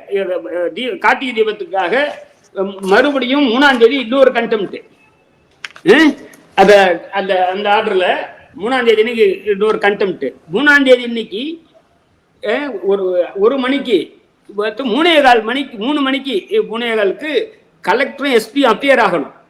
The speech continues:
அப்படின்னு மதுரையில இருந்து சொல்லி அவங்க உடனே மூணே காலுக்கு வராங்க. ஏங்க, ட-, கலெக்டருக்கு வேலை இல்லையா?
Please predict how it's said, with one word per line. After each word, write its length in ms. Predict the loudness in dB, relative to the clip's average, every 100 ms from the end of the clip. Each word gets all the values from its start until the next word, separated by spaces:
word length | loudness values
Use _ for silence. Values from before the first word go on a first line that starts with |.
| _ _
அப்படின்னு 260 | -8 -6 0
மதுரையில 180 | 0 2
இருந்து 260 | 2 0 -4
சொல்லி 240 | -6 0
அவங்க 220 | 0 2
உடனே 240 | 4 4 2
மூணே 300 | -4 -2 0
காலுக்கு 280 | 0 2
வராங்க. 360 | 2 2 2 -2
ஏங்க, 40 |
ட-, 200 | -4 -6
கலெக்டருக்கு 320 | 0 0 2 2
வேலை 220 | 6 6
இல்லையா? 300 | 4 -6